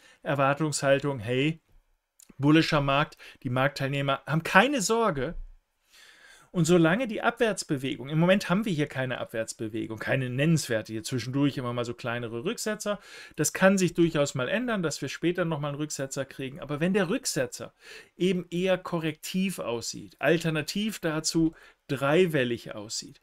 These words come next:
sind alle Zwischenhoch-, äh, oder, oder Versuche hier auf kleinerer Ebene eben Schub wieder hoch, wackelig runter,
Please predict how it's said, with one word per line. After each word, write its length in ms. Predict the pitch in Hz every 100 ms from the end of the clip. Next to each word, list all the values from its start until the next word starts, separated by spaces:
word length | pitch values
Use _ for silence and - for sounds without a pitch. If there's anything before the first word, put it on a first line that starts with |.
| - -
sind 240 | - 127 -
alle 300 | 131 196 190
Zwischenhoch-, 800 | - 160 180 190 156 175 175 - - - - -
äh, 380 | 147 143 - 139
oder, 420 | 143 127 123 123
oder 280 | 139 120 113
Versuche 560 | - 147 127 170 170 160
hier 260 | 127 160
auf 140 | 135 -
kleinerer 500 | 139 151 185 160 160
Ebene 460 | 160 160 160 151 - - _
eben 220 | 147 139
Schub 460 | - - 196 180 156
wieder 200 | 147 131
hoch, 320 | 170 185 151
wackelig 460 | 160 147 143 135 139
runter, 340 | 151 160 151